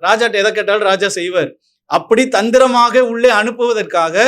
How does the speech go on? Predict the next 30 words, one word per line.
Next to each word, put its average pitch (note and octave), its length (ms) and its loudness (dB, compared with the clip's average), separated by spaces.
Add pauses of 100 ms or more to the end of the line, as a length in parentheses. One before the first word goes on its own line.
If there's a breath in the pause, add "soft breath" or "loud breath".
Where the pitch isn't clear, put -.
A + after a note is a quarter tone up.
(320 loud breath)
இந்த F3 240 -8
ஈ-, A3+ 200 -8
எஸ்தர் B3 320 2
என்கிறதான G#3 460 -2
பெயரை G3+ 280 0
பயன்படுத்தினாங்க. F#3+ 680 -2 (1000)
இந்த F#3 160 0
எஸ்தர் A#3+ 440 2
என்கிற A#3+ 320 4
அந்த G#3+ 340 0
பெயரைத்தான் A3 680 -2 (320)
ஈஸ்டருக்கு G#3+ 540 -2
வச்சுட்டாங்க. D3+ 420 -8 (800)
இஸ்தார், G#3 580 0 (120)
எஸ்தர், G#3+ 580 -2 (120)
இதெல்லாம் F#3+ 380 0
வந்து A3 340 0
லாங்குவேஜ்ல G#3+ 560 -2
வந்து A3 180 -4
ஒரே G3+ 280 0
மாதிரி G#3 240 -4
தான் G#3 140 -2
வரும். E3+ 300 -8 (540)
இந்த E3+ 160 -6
இஸ்தார், B3 560 0
எஸ்தர் G#3 380 0
என்கிறது F#3+ 380 -2
தான் G3+ 160 -2
இங்கிலீஷ்ல G#3 640 -4
ஈஸ்டர்னு G3 380 -4